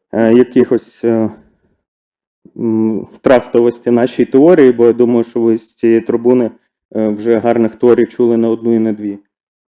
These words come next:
Е, маємо змогу, е, подивитись на прикладі. Е, на вході маємо, е, цементування триста сорокової колони, а триста сорокові колони цементувати, як ви всі знаєте, це вже завдання з зірочкою.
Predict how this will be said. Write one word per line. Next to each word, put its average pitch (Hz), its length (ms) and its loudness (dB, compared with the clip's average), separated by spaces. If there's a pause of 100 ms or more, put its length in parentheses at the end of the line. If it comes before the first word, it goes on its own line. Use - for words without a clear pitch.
(280)
Е, 107 200 -10
маємо 147 380 -2
змогу, 127 600 -2 (380)
е, 110 240 -6
подивитись 135 520 0
на 123 80 -4
прикладі. 139 600 0 (640)
Е, 110 40 -10 (260)
на 120 140 -4
вході 131 380 -2
маємо, 120 680 -4 (680)
е, 113 280 -10 (400)
цементування 120 760 -2
триста 120 400 -10
сорокової 117 680 0 (420)
колони, 175 440 2
а 143 200 -2
триста 120 320 -6
сорокові 120 480 -2
колони 120 400 0
цементувати, 113 600 -4
як 107 120 -10
ви 110 80 -12
всі 104 200 -18
знаєте, 117 380 -6
це - 160 -12
вже 139 200 -4
завдання 123 480 -4
з 110 60 -14
зірочкою. 113 540 -10